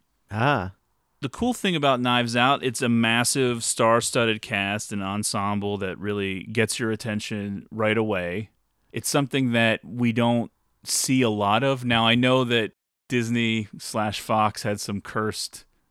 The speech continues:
Speaker 2: attempts here with Murder on the Orient Express
Speaker 1: Mm-hmm.
Speaker 2: and Death on the Nile. Both of those casts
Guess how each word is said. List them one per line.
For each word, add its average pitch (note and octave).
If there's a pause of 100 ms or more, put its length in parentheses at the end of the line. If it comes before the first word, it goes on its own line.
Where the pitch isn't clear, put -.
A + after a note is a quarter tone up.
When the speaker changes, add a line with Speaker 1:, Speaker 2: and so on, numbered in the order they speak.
Speaker 2:
attempts G#2
here G#2
with F#2+ (320)
Murder G#2+
on G#2
the G#2
Orient G2+
Express A#2
Speaker 1:
Mm-hmm. E2
Speaker 2:
and G2+
Death G#2+
on G#2
the G2+
Nile. G2+
Both G2
of G2+
those G#2
casts -